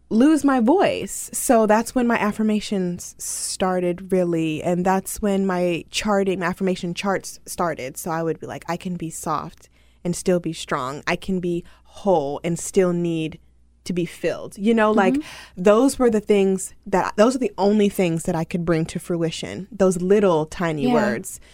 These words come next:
Speaker 1: But as far as, like, writing pieces and essays, it was really, really hard. And because I was just so I didn't wanna say the wrong thing. I didn't wanna jinx myself. I just,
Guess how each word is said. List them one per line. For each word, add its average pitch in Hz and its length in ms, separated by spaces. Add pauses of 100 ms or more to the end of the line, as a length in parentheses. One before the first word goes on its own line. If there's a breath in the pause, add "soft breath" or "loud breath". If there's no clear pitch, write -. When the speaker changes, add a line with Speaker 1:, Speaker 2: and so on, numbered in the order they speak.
(440 soft breath)
Speaker 1:
But 202 160
as 196 120
far 214 160
as, 208 140
like, 175 180 (100)
writing 175 640
pieces 175 1080
and 175 200
essays, 170 640
it 262 80
was 359 260
really, 349 300
really 339 260
hard. - 540
And 220 240
because 226 200
I 226 120
was 254 260
just 240 160
so 233 580 (720 soft breath)
I 214 80
didn't 254 180
wanna 262 180
say 202 260
the 208 120
wrong 208 220
thing. 196 520
I 196 120
didn't 208 240
wanna 214 180
jinx 170 540
myself. 208 920
I 208 140
just, 208 440